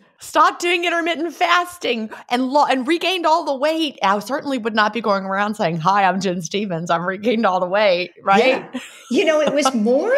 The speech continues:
Speaker 2: like, it definitely would have been embarrassed, just the part about regaining all the weight. But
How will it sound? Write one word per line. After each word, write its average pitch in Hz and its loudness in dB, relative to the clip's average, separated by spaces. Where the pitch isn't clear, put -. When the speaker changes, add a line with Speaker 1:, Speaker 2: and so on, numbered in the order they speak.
Speaker 2:
like, 180 0
it - -4
definitely 480 0
would 220 2
have 214 -4
been 196 -2
embarrassed, 160 0
just 190 -6
the 185 -6
part 170 0
about 151 -2
regaining 151 -2
all 139 -2
the 139 -4
weight. 135 -4
But - -2